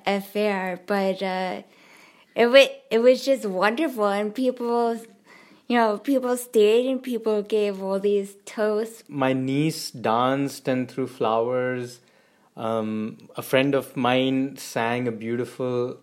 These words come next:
Speaker 2: Indian song.
Speaker 1: Uh, a friend of mine played the fiddle, so some Appalachian fiddle music.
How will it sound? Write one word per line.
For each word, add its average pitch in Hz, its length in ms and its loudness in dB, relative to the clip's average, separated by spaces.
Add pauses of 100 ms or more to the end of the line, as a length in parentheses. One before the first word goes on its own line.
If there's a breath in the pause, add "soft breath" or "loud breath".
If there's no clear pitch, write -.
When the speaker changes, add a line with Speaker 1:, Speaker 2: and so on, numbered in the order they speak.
(220)
Speaker 2:
Indian 120 400 -6
song. 113 760 -6 (1000)
Speaker 1:
Uh, 190 400 -4 (140)
a 208 260 0
friend 247 720 -2
of 214 260 -4
mine 226 480 0
played 226 640 2
the 196 500 0
fiddle, 202 560 0 (380 soft breath)
so 214 360 0
some 214 340 -4
Appalachian 202 840 -2
fiddle 196 340 -4
music. 196 720 -4